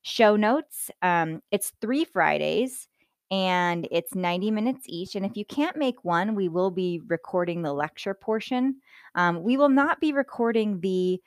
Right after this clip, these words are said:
uh, sharing portion because we are gonna get open and vulnerable.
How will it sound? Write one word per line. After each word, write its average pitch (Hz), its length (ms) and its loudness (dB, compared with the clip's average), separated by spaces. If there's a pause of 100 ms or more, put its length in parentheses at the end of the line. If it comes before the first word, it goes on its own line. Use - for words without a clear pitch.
(280)
uh, 160 260 0
sharing 247 560 4
portion 147 640 -6
because 175 340 -6
we 202 120 -4
are 233 120 0
gonna 269 240 -2
get 170 260 -4
open 170 380 -4
and 160 240 -6
vulnerable. 147 680 -4